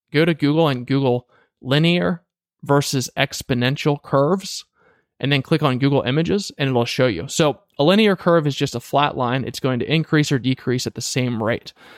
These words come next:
An exponential curve is a curved line, and it's going to increase or decrease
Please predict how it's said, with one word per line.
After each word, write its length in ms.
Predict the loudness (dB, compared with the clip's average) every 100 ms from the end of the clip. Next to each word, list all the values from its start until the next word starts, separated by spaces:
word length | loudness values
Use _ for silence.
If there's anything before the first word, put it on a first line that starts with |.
| -20 -6
An 80 | 0
exponential 640 | 0 0 2 2 2 0
curve 400 | 0 2 2 2 -4
is 200 | -6 -2
a 100 | -2
curved 480 | -2 0 2 0 -2
line, 380 | -4 -4 -8 -18 _
and 120 | -2
it's 140 | 0 0
going 220 | 0 2
to 180 | 0 -2
increase 480 | -4 -2 -2 -2 -4
or 100 | -6
decrease 720 | -4 -8 -4 -4 -4 -6 -10